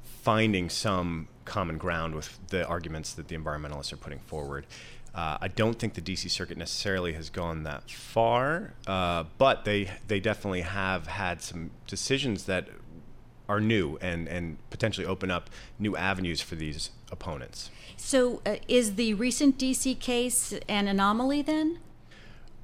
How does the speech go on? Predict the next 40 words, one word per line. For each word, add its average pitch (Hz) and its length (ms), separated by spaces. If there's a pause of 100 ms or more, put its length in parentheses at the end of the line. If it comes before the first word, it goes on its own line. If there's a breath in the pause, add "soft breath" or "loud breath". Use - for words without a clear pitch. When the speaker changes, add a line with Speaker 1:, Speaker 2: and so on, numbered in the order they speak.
(440)
Speaker 1:
I, 147 240
I, 123 300
I 127 40
don't 147 220
think 147 200
so, 110 240
only 131 220
because 107 840 (520)
that's 123 320
just - 240
another 110 280
facet 98 600
of 90 260
this 95 240
sort 107 220
of 104 100
shotgun 160 380
approach. - 320
Let's 117 260
try 117 240
and 101 160
challenge, 101 540
and, 98 100
and 110 140
you're 120 80
talking 107 300
about 92 200
the 87 120
Orion 90 300
project 87 400
with 85 120
Speaker 2:
Right. - 80
Speaker 1:
Kinder 82 180
Morgan, 107 440 (380 loud breath)
you 175 100
know, 131 60
relatively 113 640
small, 92 360
hundred 92 320
and 87 420